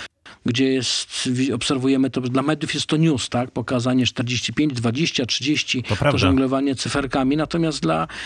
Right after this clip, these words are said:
Speaker 1: e, e, przeciętnego odbiorcy, konsumenta, no to powinna być jednak, e, refleksja, ale refleksja pod wpływem dwóch, trzech, pięciu sondaży, które zebrane i wykonane w tym samym czasie, ich wynik zebrany, uśredniony,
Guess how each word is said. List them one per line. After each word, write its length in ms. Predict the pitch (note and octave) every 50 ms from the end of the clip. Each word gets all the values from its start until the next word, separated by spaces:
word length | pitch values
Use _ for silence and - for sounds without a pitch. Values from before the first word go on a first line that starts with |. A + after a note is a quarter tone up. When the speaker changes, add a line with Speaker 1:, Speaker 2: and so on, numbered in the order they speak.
| - - -
Speaker 1:
e, 60 | -
e, 200 | D3+ D#3 D#3 D#3 D3+ D#3 D#3+ E3 E3 E3 D#3+ D#3+ D#3+ D3+
przeciętnego 600 | D3 - - D#3 - E3+ D#3 D3 - F#3 D#3+ D#3+
odbiorcy, 440 | D3+ C#3 C3+ D#3+ E3 D#3 - - E3
konsumenta, 680 | D#3 D#3+ D#3 C#3+ - - D#3 D3+ D3+ D#3 D3 - D#3 D#3
no 120 | D#3 D#3+ D#3
to 140 | - D#3+
powinna 300 | D#3 D#3+ D#3+ D#3+ D#3+ E3
być 200 | D3+ D3+ - -
jednak, 460 | E3 D3 C#3+ D3+ D3+ D3 - - - D#3 D#3 D#3 D#3 D#3 D#3 D#3 D#3 D#3 D3+ D3+ D3+ C#3+ - - - - - -
e, 20 | D3+
refleksja, 680 | D#3 D3 - D#3+ D#3+ D#3+ - - - - - E3+ E3
ale 200 | E3+ E3+ E3 D#3+
refleksja 440 | D#3 C#3 - F3 E3 - - F3 D#3
pod 200 | - E3 D#3 -
wpływem 640 | - F#3 D#3+ D#3 D#3+ D#3+ E3 E3 D#3+ D#3 D3+ C#3
dwóch, 260 | B2 B2+ D3 E3+ -
trzech, 300 | - - - - D#3+ -
pięciu 340 | - - D#3+ D#3+ D3+ - D3+
sondaży, 440 | - - C#3 C3 C3+ C3+ B2 B2+ B2
które 300 | A#2 - D3 C3+ C3+ C3 B2+ - - - - - - -
zebrane 640 | B2+ B2 C3+ C#3+ B2+ D3+ D#3+ D#3+ D#3+ D3+ C#3+ C3+ C3
i 280 | C3 B2 A2+ A2 A2+
wykonane 460 | A#2 B2 C#3 B2+ - D3+ D#3 D#3+ D#3+ D3
w 60 | -
tym 140 | - D#3 C3
samym 260 | - D3+ D3+ C#3+ C3
czasie, 340 | - E3+ E3 D3+ - - C3+
ich 240 | C3 C3 C3 C3
wynik 260 | B2 C#3+ D3+ D#3 C#3 B2+
zebrany, 640 | - D3+ C3+ C#3 D3 D#3 D3+ D3 C#3+ C#3 C#3 D3
uśredniony, 680 | D3 C#3 - - D3+ D3+ C#3 C#3 D3 D3+ C#3 C#3 C#3+ D3